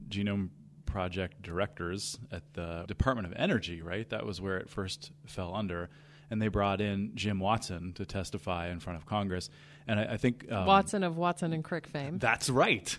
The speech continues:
Speaker 1: Watson, Watson of Crick fame. Anyway, he, he made these promises in front of Congress that by understanding the Human Genome Project, we would be able to unlock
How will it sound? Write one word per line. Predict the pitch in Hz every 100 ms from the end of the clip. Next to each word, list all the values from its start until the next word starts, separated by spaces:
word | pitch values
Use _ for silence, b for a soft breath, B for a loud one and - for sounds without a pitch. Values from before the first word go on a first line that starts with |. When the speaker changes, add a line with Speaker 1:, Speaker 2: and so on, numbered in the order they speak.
| -
Speaker 1:
Watson, | 117 123 - 147 135
Watson | 127 139 147
of | 143
Crick | 208 -
fame. | - 101 -
Anyway, | 175 190 165
he, | 196
he | 202 147 175
made | 156 151
these | 135 127
promises | 131 147 147 - 107 104
in | 113 117
front | 113
of | 104
Congress | - 113 120 101 95
that | - 95 - -
by | 117 101 95
understanding | 104 101 - 101 95
the | 87
Human | 92 87
Genome | 101 113 95
Project, | 85 87 90 92 -
we | 98
would | 92
be | 92
able | 90 90
to | - 95
unlock | 90 82 85 80